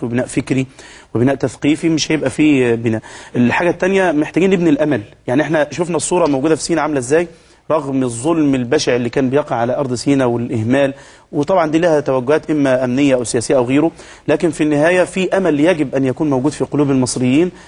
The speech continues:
إن بكرة إن شاء الله أحلى بكرة، هيكون جميل قوي. بس محتاجين إن إحنا مع بعض بالبناء الثالث، بناء التعاون، بناء الأخوة والاتحاد، رغم الخلافات والاختلافات والأفكار والتوجهات،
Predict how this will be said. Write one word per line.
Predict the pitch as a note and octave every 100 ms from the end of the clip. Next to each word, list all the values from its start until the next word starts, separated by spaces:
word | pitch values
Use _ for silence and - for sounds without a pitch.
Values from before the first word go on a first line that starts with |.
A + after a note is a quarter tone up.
| - B2
إن | B2+
بكرة | E3 D#3+
إن | C#3+
شاء | D3+
الله | C#3+ C#3
أحلى | C3+ C3
بكرة، | C#3 C#3+
هيكون | B2+ B2 C#3+
جميل | B2 C#3 C3+
قوي. | D3+ E3+ - - - -
بس | -
محتاجين | C3 - C#3 E3
إن |
إحنا | E3 C#3+
مع | C3 A#2+
بعض | D3 F3+ - - _
بالبناء | C3+ C3 B2 A#2+ C#3 D3
الثالث، | - C3 A2+ G#2+
بناء | C#3+ C3 D#3
التعاون، | C#3+ - A2 C3+ A2 A2+
بناء | B2 C#3
الأخوة | B2+ A#2 D3+ C3+
والاتحاد، | A#2 - A#2+ G#2+ - - - - -
رغم | D#3+ D3
الخلافات | B2+ - B2 A#2 C#3+ -
والاختلافات | A#2+ - A#2+ A#2 C#3 C3 B2+
والأفكار | - - D3 C3+
والتوجهات، | A#2+ B2 A#2 A2+ C3+